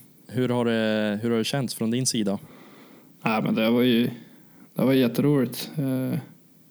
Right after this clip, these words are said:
Speaker 2: mycket trevligt. Eh, jag har ju aldrig, aldrig gjort något sånt här förut, så att det är ju, det är, <laughs> ibland är det lite svårt att få fram ord till just vad man ska säga och hur man ska förklara, men det är ju sjukt roligt att,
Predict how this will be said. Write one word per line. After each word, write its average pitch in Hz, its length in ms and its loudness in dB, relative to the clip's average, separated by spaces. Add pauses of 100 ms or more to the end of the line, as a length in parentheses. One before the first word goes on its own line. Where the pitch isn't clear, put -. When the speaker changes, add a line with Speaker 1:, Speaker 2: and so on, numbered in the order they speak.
(100)
Speaker 2:
mycket 127 300 2
trevligt. 127 560 2
Eh, - 380 -2
jag 120 80 -2
har 127 120 4
ju 120 140 4
aldrig, 120 480 2 (800)
aldrig 139 240 4
gjort 135 220 4
något 120 120 4
sånt 120 160 4
här 123 100 2
förut, 127 440 2
så - 120 -4
att - 320 -6
det 127 80 0
är 120 100 2
ju, 127 180 -2 (1400)
det 143 140 2
är, 139 160 4 (280)
<laughs> 135 60 4
ibland 131 320 4
är 127 40 4
det 127 60 4
lite 123 240 2
svårt 120 300 0
att 123 100 -4
få 120 140 0
fram 123 220 4
ord 131 300 2
till 117 100 2
just - 420 -2
vad 123 140 2
man 117 120 4
ska 120 120 -4
säga 120 360 2
och 120 80 4
hur 233 80 4
man 220 120 2
ska - 140 -4
förklara, 156 460 0
men 117 200 2
det 123 100 0
är 120 100 0
ju 123 220 -4 (760)
sjukt 131 360 2
roligt 123 420 0
att, 127 180 -2